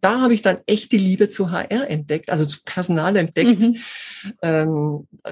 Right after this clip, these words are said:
Speaker 1: nicht das, was man im Studium gelernt hat, sondern wirklich so,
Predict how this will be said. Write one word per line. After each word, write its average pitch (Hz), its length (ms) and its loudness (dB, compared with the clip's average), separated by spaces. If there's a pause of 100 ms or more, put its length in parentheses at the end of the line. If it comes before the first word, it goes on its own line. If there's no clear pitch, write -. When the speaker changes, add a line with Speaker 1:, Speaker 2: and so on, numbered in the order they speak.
(120)
Speaker 1:
nicht 185 600 2
das, 190 180 2
was 180 140 2
man 175 80 2
im 175 60 2
Studium 208 340 4
gelernt 180 360 2
hat, 185 140 -6
sondern 170 400 2
wirklich 180 320 2
so, 165 300 -2